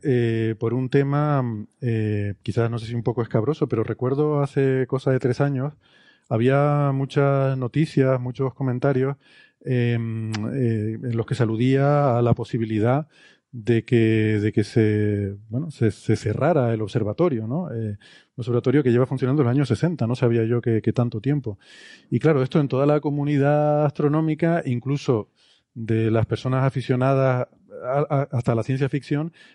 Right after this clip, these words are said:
generó un, una cierta inquietud porque Arecibo es uno de esos, eh, iconos de, de la ciencia actual, ¿no?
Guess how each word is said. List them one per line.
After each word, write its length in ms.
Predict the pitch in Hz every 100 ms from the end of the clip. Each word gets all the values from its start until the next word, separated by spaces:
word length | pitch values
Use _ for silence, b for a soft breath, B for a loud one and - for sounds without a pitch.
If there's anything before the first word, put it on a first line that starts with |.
| _
generó 340 | 127 120 127
un, 240 | 139 151
una 160 | 151 139
cierta 220 | 139 143
inquietud 440 | 147 143 135 170 196
porque 480 | 127 117 123 117 104 b b b - - _ 92
Arecibo 420 | 107 117 135 131 139
es 60 |
uno 240 | 147 147 143
de 60 |
esos, 580 | 143 147 139 135 131 117
eh, 260 | 123 113 110
iconos 680 | 135 - 165 147 117 110 117
de, 340 | 117 117 120
de 120 | 117 117
la 100 | 110
ciencia 480 | 139 131 123 127
actual, 460 | 110 - 120 143 113
¿no? 160 | 131